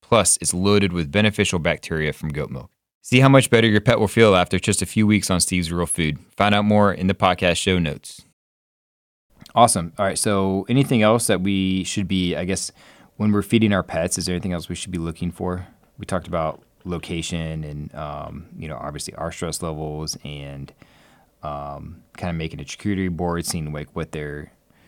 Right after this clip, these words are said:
what they're looking for, what they like the best. Um, but is there anything else that we should be, oh, you talked about bloat too, like, if they're getting gassy, things like that, something we could look out for.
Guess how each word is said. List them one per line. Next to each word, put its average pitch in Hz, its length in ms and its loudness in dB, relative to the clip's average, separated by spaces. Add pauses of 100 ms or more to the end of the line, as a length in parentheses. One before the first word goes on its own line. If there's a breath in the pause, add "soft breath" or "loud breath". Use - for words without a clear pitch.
(1300 soft breath)
what 87 200 -2
they're 80 140 -4
looking 82 280 -6
for, 85 220 -4
what 78 120 -6
they 80 120 -8
like 76 180 -8
the 73 80 -12
best. 78 540 -4 (500 soft breath)
Um, 73 580 -8 (260)
but 98 80 -4
is 90 80 -2
there 110 60 0
anything 113 220 0
else 101 160 0
that 87 160 -4
we 90 80 -4
should - 160 -6
be, 87 180 -4
oh, 98 200 2
you 98 120 0
talked 120 260 2
about 87 260 0
bloat 87 340 -4
too, 90 280 -4
like, 85 220 -6
if 78 120 -10
they're 80 120 -8
getting 71 300 -12
gassy, 71 480 -8
things 73 220 -12
like 71 160 -14
that, 71 260 -8
something - 240 -14
we 73 140 -10
could - 260 -14 (160)
look 78 160 -12
out 76 180 -6
for. 71 360 -14